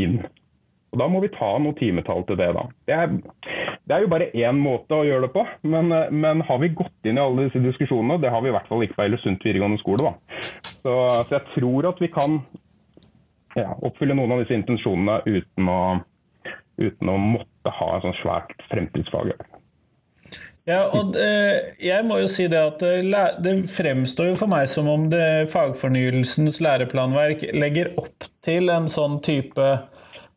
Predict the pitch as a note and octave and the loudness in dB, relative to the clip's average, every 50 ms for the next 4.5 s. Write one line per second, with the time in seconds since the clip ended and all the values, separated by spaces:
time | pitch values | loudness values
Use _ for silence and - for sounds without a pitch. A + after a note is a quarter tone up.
0 | _ - C#3+ C#3 C3+ C3+ C3+ C3+ C3+ C#3 C#3 C#3+ C#3 - E3 D3 C3 - - B2 | _ -2 0 2 2 2 2 2 4 2 2 0 0 0 -2 -2 -2 -2 -2 -2
1 | B2 A#2 A#2+ C3+ D3 D3+ C#3 B2 B2 B2+ B2 B2+ B2+ B2 D3+ D3 C3+ C3 C#3 C#3 | -2 0 -2 0 0 0 0 2 2 2 2 2 2 2 2 0 2 2 2 2
2 | C3+ C3+ C3 - D#3 D3 - - D3 C3 B2 B2+ B2+ D3+ D3 C3 C3+ C3 C3+ C3 | 2 0 0 0 0 -2 0 0 0 2 2 0 0 0 -2 0 2 0 0 0
3 | C3+ C3+ C3+ C#3 C#3+ C#3+ - - - E3 D3 C3+ B2+ A#2 A#2 - - C3+ B2+ B2 | 0 0 2 0 0 0 -4 -2 0 2 2 2 2 2 0 -2 -2 -2 -2 0
4 | B2 C3 C3+ C#3+ C#3 C3+ B2+ - - | 0 0 0 2 2 0 0 0 -2